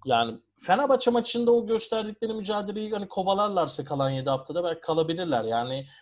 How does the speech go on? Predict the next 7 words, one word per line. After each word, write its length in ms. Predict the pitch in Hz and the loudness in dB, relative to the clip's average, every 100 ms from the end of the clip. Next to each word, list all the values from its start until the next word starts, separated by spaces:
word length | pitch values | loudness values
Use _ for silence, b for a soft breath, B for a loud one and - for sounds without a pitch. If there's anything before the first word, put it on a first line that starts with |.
| - | -16
çünkü 200 | - 135 | -16 -2
puanlar 420 | 170 165 180 175 | 0 2 2 -2
çok 260 | 196 190 226 | -4 -6 -6
yakın. 280 | - 117 - _ _ 135 | -8 -12 -14 _ _ 2
Dört 240 | 165 170 | 2 4
puan 220 | 180 180 | 4 4
arkasında 680 | 180 135 - - 117 110 107 | 2 -4 -6 -12 -10 -8 -8